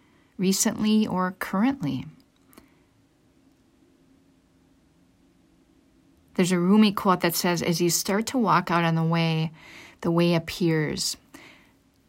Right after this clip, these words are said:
So maybe our times to reflect together this week are those first steps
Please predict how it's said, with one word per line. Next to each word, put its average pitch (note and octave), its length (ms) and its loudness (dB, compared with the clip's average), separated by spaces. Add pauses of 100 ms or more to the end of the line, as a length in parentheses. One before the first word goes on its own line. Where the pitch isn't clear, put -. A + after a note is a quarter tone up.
(200)
So - 180 0
maybe G3+ 440 6
our F3 520 2 (1400)
times F3+ 320 -2
to - 100 -2
reflect F3 400 0
together E3 340 0
this D#3+ 300 -2
week D#3+ 440 -6 (880)
are E3 200 -2
those F3 400 -2
first G3+ 260 0
steps - 680 -4